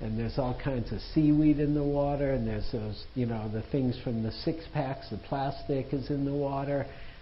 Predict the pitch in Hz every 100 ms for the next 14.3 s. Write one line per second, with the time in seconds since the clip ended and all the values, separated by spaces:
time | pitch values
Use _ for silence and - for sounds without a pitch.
0 | - 135 151 165 147 - - 143 139 117
1 | 120 123 120 - - 123 147 160 - 156
2 | 143 139 - 143 139 135 135 135 143 139
3 | - - - - - - - 135 143 143
4 | - 143 147 143 151 170 180 - 135 104
5 | 147 160 190 95 82 87 - - - -
6 | 107 123 135 131 143 156 156 151 131 113
7 | - - - 143 143 165 90 - - 117
8 | 107 - - - 165 156 90 90 107 -
9 | - - - - 143 139 - 151 139 127
10 | 123 131 135 117 - 117 113 - 113 -
11 | 120 - - 131 123 120 117 110 98 104
12 | 123 110 117 - - - 160 160 156 117
13 | - 104 101 104 104 110 - 104 - -
14 | 147 156 139